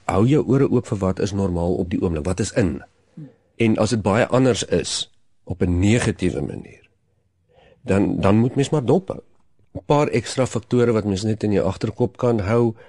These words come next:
is byvoorbeeld ba-, baie angstigheid ook, né? As baie, baie kinders is van nature angstig, is miskien skooldruk of dinge, hoe dit in die huis gaan, en sommer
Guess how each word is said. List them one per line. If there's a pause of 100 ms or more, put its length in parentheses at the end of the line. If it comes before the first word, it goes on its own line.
(160)
is
byvoorbeeld
ba-,
baie
angstigheid
ook,
né? (420)
As
baie,
baie
kinders (600)
is
van
nature
angstig,
is
miskien
skooldruk
of
dinge,
hoe
dit
in
die
huis
gaan,
en
sommer